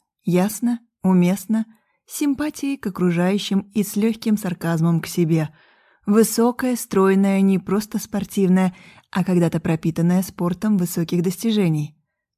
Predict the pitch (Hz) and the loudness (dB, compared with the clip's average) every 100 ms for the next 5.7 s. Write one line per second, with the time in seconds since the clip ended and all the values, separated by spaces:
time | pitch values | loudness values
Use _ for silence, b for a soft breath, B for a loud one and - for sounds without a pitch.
0 | _ - 214 220 214 208 190 180 180 175 | _ 2 4 4 4 2 4 4 2 0
1 | 165 - 185 214 277 - 214 214 208 - | 0 0 -2 -2 -6 -4 -4 -2 -2 -2
2 | 202 196 190 196 190 190 - 190 - 185 | 0 0 0 -2 0 -2 0 -4 -2 -2
3 | 175 196 180 185 185 185 180 b b b | 0 0 2 2 2 0 -2 b b b
4 | b b 180 202 190 202 190 190 175 160 | b b -2 0 0 0 0 0 0 2
5 | 170 180 175 208 220 190 | 0 0 -2 0 0 0